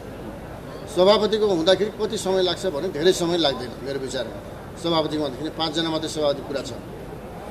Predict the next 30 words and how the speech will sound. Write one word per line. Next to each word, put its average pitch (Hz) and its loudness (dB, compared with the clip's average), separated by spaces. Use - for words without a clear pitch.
धेरै 175 8
समय 185 4
लाग्दैन 165 4
उहाँहरूको। 135 -4
त्यो 214 6
नलागेको 190 4
अवस्थामा 196 2
मेरो 190 0
विचार 190 2
भोलि 180 -2
चाहिँ 175 2
नि, 202 0
भोलि, 196 8
भोलि 190 6
चाहिँ 190 4
नि 185 6
कति 185 4
बेला 180 8
भने 170 2
चाहिँ 190 4
अब - 2
बाह्र 190 8
एक 202 6
बजीसम्म, 202 0
दुई 196 2
बजीसम्म 190 2
त्यसको 175 0
result 165 4
आउन 143 0
सक्छ। 117 -8